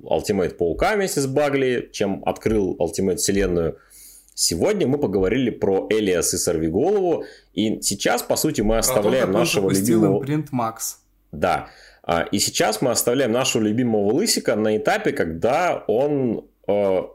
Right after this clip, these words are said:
Speaker 1: ну, буквально с ноги, даже с двух ног влетел в комикс-индустрию, потому что вот эти три комикса, Ultimate Паук, Элиас и Сорвиголова, они же были,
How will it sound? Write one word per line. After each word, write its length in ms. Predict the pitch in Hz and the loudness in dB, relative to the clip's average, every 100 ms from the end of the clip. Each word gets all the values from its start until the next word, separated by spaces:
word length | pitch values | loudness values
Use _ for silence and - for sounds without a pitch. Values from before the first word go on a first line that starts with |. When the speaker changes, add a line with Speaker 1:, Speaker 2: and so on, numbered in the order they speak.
| - | -2
Speaker 1:
ну, 240 | 110 104 | -2 -2
буквально 840 | 85 95 - 123 202 202 139 104 - _ | -2 -4 0 2 2 0 0 -2 -6 _
с 180 | - - | -4 0
ноги, 680 | 104 92 76 117 202 139 - | 2 0 0 0 2 0 0
даже 240 | - 92 85 | -2 0 0
с 80 | 76 | 0
двух 400 | 82 120 208 - | 0 0 0 0
ног 380 | 127 107 - - - | 2 2 -2 -10 -14
влетел 760 | 76 92 95 - 147 175 110 - | -4 -2 -2 0 0 0 0 -2
в 100 | - | -2
комикс-индустрию, 1000 | 117 123 - 95 87 - 139 170 92 - | 0 0 -2 -4 -4 -2 0 0 0 -4
потому 380 | - 87 90 | -4 -2 0
что 400 | 85 - 85 78 - _ _ _ _ _ | -4 -2 -2 -2 -8 _ _ _ _ _
вот 160 | - - | -4 -2
эти 100 | 110 | -2
три 160 | - | -2
комикса, 440 | - 165 226 208 104 | 0 0 0 0 0
Ultimate 400 | 92 101 101 95 | 0 0 0 0
Паук, 360 | 104 113 - - | 0 0 -2 -2
Элиас 400 | 107 98 82 - | 0 0 0 -2
и 20 | |
Сорвиголова, 800 | - 87 85 78 78 76 107 170 | -2 0 0 0 0 2 0 0
они 300 | - 85 101 | 0 0 0
же 160 | 90 85 | 0 0
были, 640 | 92 110 104 95 92 - | 0 0 2 2 -2 -4